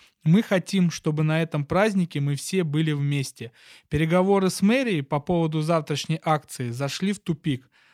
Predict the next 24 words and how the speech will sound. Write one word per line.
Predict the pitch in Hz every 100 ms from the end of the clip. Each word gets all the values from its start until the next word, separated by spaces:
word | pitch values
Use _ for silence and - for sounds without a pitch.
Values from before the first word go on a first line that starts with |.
| _
Наше | 165 254 -
предложение — | 180 165 156 160 156 151 135 127
завтра | 127 190 226 160
немного | 143 151 190 202 160
выпить, | 147 156 127 - _ _
а | 139
в |
ближайшие | 143 151 165 160 - 165
дни | 175 247
добиться | 180 170 185 180 156
согласования | - 151 160 - 170 170 160 143 135
акции | - 220 226 - 139
в |
центре | - 175 185 165
Москвы. | 156 151 - - 127 120 _ _ _
Мы | 170 214
убеждены, | 180 185 165 180 170 147 - - _
что | - 151
нам | 160 156
не | 151
смогут | 139 175 220 208 185
отказать». | 143 - 143 127 120 - _ _ _ _ _
Галина | 143 160 160 147
Тимченко, | 139 240 262 - 185 -